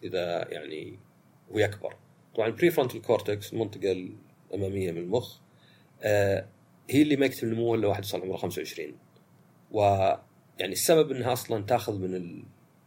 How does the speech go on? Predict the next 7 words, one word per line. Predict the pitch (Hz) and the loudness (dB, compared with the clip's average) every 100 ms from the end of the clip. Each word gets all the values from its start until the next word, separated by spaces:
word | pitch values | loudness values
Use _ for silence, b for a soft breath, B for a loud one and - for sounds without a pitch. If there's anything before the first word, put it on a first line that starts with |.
| _ | _
يعني | 76 76 | -12 -12
التجارب | 82 - 110 98 82 | -12 0 2 2 2
الواحد | 85 76 - - - _ _ _ _ _ - | -6 -8 -10 -18 -20 _ _ _ _ _ -18
تحصل | - - 95 | -8 -2 -2
له، | 85 | -4
يعني | - - - - | -10 -14 -18 2
تنمو | - 135 131 135 135 | 2 4 0 -2 -4